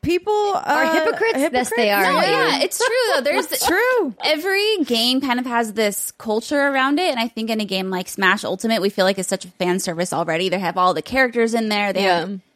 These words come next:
Speaker 3: to add another character like this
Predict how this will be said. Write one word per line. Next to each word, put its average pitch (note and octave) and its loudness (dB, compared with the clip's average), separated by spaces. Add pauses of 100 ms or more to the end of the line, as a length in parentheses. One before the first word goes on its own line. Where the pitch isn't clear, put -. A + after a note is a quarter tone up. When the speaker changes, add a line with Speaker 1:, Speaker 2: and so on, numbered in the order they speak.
(120)
Speaker 3:
to B3 2
add G#3+ 2
another G3+ 0
character G3 0
like F3 -6
this A3+ 2